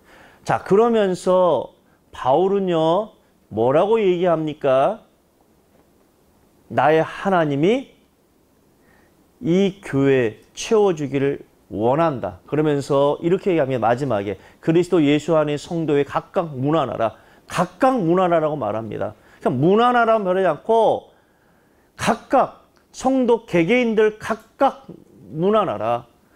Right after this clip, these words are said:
"나와 함께 있는 형제들이 너희에게 문안하고." 지금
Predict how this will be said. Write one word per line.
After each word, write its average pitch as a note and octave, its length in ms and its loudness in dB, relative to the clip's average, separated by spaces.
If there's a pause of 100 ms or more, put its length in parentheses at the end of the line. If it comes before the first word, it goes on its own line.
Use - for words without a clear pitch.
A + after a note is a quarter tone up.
(120)
"나와 F3+ 280 4
함께 E3+ 240 -4
있는 D#3+ 100 -2
형제들이 D3+ 540 -2
너희에게 G3 600 2
문안하고." C3 580 -4
지금 E3 420 -2